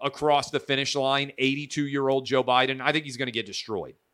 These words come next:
I think if the Republicans pick a decent candidate in twenty twenty-four, and I think it's gonna be Trump or DeSantis, they will destroy whoever the Democrat candidate is. But first, we've gotta get to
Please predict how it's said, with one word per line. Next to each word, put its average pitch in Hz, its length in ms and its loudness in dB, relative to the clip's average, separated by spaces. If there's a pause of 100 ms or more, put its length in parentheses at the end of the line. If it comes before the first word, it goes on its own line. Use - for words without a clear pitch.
(760)
I 139 100 6
think 143 140 0
if - 80 -6
the 139 80 2
Republicans 190 580 4
pick 160 280 0
a 123 120 0
decent 143 500 -4
candidate 98 560 -4 (420)
in 117 140 -2
twenty 156 300 0
twenty-four, 120 640 -4 (680)
and 107 140 -4
I 139 120 4
think 151 180 -2
it's 143 100 -4
gonna 147 160 -2
be 139 120 -2
Trump 143 420 0
or 143 200 4
DeSantis, 113 720 -2 (380)
they 151 220 4
will 160 280 4
destroy 127 880 4 (260)
whoever 151 720 2 (280)
the 139 100 -4
Democrat 131 580 2
candidate 80 480 -6
is. 64 280 -14 (300)
But 151 320 -2
first, 214 500 4 (120)
we've 170 260 -2
gotta 160 220 4
get 143 340 -2 (320)
to 143 440 0